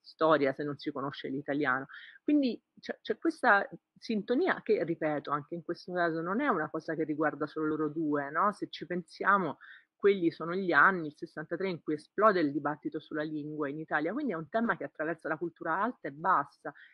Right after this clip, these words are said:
Il fatto che loro questo, questo tema lo portino dentro la scuola e dentro la didattica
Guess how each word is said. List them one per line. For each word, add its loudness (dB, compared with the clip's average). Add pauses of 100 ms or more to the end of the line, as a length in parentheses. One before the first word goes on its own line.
Il -8
fatto 0
che -6
loro 0
questo, -4
questo -12
tema -2
lo -2
portino -4
dentro -4
la -4
scuola -2
e -4
dentro -4
la -2
didattica -8